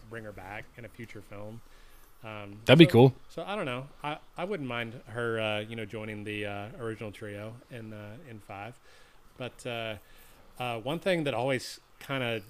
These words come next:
Speaker 1: just takes me out of the movie is how bad,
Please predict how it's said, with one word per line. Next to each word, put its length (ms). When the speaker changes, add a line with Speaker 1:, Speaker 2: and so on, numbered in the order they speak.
Speaker 1:
just 180
takes 260
me 160
out 120
of 60
the 60
movie 460
is 840
how 340
bad, 680